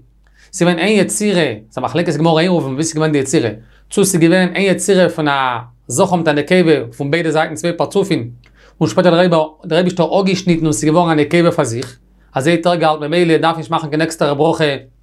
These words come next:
פון יוצר אדם. און מר סבר, שתי יצירות, אבער זיי האבן פריער יוצר אדם. און שפעטער, אז יוצר אדם בצלם, עס ווען נקבה, וואס זיי געווען, אדם הראשון ווען פאר זיך, האט געהאט דער זונוב,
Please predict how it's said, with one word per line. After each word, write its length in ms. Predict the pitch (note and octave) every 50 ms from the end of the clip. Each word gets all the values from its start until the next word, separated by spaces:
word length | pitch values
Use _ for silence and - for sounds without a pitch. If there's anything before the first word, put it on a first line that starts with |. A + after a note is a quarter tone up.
| _ _ _ _ _ _ - -
פון 580 | D#3+ D#3+ D#3 D#3 D3+ D3 C3+ C3 B2 A#2 G#2+ G#2+
יוצר 540 | A2+ C3+ D3+ D#3 D#3 - E3+ C3+ A2+ A2+ A#2+
אדם. 160 | B2+ D#3 F3+ F#3+ F#3 - _ _ _ _ _ _ -
און 120 | A#2+ A#2+
מר 200 | C3+ D#3+ G3 G#3
סבר, 360 | G#3 G#3 G#3 G3 F#3 F#3 F3+
שתי 160 | F3 F3+ A#3 A#3
יצירות, 440 | A#3+ A#3+ A#3+ - G#3 G3+ F#3+ F#3+
אבער 200 | F3 D#3+ E3 D#3+
זיי 180 | D#3+ - - G3+
האבן 240 | G#3+ G3 G3 F#3 E3
פריער 360 | F3+ - F#3 G3 F#3+ F3 E3 E3
יוצר 460 | F3 E3+ E3 E3 F#3+ D#3+ C3 A#2+ A#2+
אדם. 200 | B2+ C3+ D#3+ F3+ F#3 F#3 - _ _ _ _ _ _ _
און 80 | D#3 D3
שפעטער, 360 | D3 - - C4 C4 B3+ G#3+
אז 160 | G#3+ G#3 -
יוצר 340 | G3+ F#3+ F#3+ F#3+ F#3+ G3+ F#3 E3+ F3+
אדם 120 | F#3 G3 G3
בצלם, 300 | G3 F#3+ A#3 A#3 A3+ G3
עס 120 | F3+ E3+
ווען 160 | F3 F#3 G3
נקבה, 340 | G3+ G3+ G#3 A3+ A#3 G#3 G#3+ G#3 - - - _ _
וואס 140 | - D#3+ D#3+
זיי 80 | - E3
געווען, 460 | E3+ F3 G3 G3 F#3+ F3+ E3 D3+ D3 - - - _ _ -
אדם 240 | F3 F#3 F#3 F3
הראשון 300 | E3+ E3+ F3+ F3+ - E3
ווען 120 | E3+ E3+ E3
פאר 120 | E3+ D#3
זיך, 300 | B2 A#2+ C#3 D#3+ E3 -
האט 100 | C#3 C3
געהאט 280 | B2+ D#3 E3 E3 D#3+ -
דער 200 | D3 C3 B2 A#2
זונוב, 560 | A#2 A#2 C#3 D3 D#3 E3 F#3 G#3 G#3 F3+ F#3